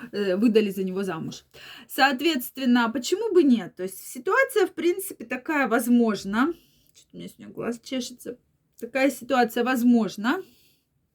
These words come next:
И сейчас для многих девушек это прям такая идея фикс. Следующая ситуация, когда мужчины постарше, да, ищут молодых девочек.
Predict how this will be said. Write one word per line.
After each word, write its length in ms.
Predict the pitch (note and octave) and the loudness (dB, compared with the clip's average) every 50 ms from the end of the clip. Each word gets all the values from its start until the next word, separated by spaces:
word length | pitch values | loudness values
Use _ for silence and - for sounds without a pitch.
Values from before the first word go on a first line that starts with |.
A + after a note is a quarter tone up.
| _ _ _ - _ - | _ _ _ -20 _ -4
И 320 | B3 B3 A#3+ A3+ A3 A3 A3+ | -2 0 0 2 0 0 -2
сейчас 580 | A3+ - A3+ A3+ - E4 F#4 A#4 A#4 - - _ _ _ - - _ _ _ | -2 -6 -4 0 2 2 2 2 0 -2 -8 _ _ _ -20 -20 _ _ _
для 140 | - A#3 B3 | -4 -2 -2
многих 420 | C4 D#4+ D4+ C4 A#3+ B3+ B3+ A#3+ | 0 2 2 0 0 0 0 0
девушек 480 | A3 D#4 F#4+ A#4 A4 G#4 - - A#3+ - | 2 4 4 4 4 2 0 -2 -6 -8
это 100 | C#4+ - - | -8 -8 -6
прям 240 | - A3+ A#3 A3+ A3 | -4 -2 0 0 0
такая 320 | A#3 A#3 B3 B3+ B3 A3+ | 0 0 0 2 2 2
идея 280 | G#3+ F#3 G#3 A3+ A3+ A3+ | 0 0 0 0 0 0
фикс. 600 | A3+ - - C4 B3 A#3 - - - - - _ _ _ _ _ _ - - - - _ - | -2 0 2 2 2 2 0 -8 -14 -14 -14 _ _ _ _ _ _ -20 -20 -20 -20 _ -16
Следующая 640 | - - C#4 D#4+ G4 A4 C5 A#4 A#4 - - G4+ F#4+ | -8 -4 0 2 4 6 6 4 4 4 2 0 0
ситуация, 840 | - - E4 D4+ - E4+ D4 D4 D4+ D4+ D4+ - - C#4 B3+ B3 | 0 -2 -8 -6 -6 -4 -2 -2 -2 -4 -6 -6 -4 -4 -4 -4
когда 640 | B3 - A#3 A3+ A#3 A3 A#3+ B3+ A3+ A3+ G3 G3+ - _ _ _ _ _ | -4 -4 -4 -2 -2 0 2 2 2 2 0 -2 -6 _ _ _ _ _
мужчины 1080 | A#3 A#3 A#3+ B3+ C4 B3+ - - - - - C4+ B3+ A3+ A3 G3 G3 G#3+ A#3+ C4 G4 - - _ | 2 4 6 6 6 4 0 -4 -4 0 2 4 4 4 4 2 0 0 0 0 -2 -4 -10 _
постарше, 920 | - E4 - - - - E4+ E4 E4+ F4 E4+ E4 - - - - D#4 C#4+ | -10 -10 -10 -10 -6 -2 0 0 2 0 0 -2 -6 -8 -6 -4 -4 -2
да, 280 | A#3 A#3+ C4+ D#4 E4+ F4+ | -2 0 2 2 2 2
ищут 460 | E4 A#3 B3 D4+ D4 - D4+ A3 A#3 | 0 0 -2 -2 -2 -4 -4 -2 0
молодых 440 | A#3+ G#3+ G#3 G3+ G3 A#3 A#3+ A3+ F#3 | 0 0 -2 -2 -4 -4 -4 -4 -4
девочек. 760 | F3+ G3+ F#3+ G3 F3 F3+ F3+ - - - F3+ - _ _ | -4 -2 -2 -2 -4 -6 -8 -10 -10 -10 -10 -10 _ _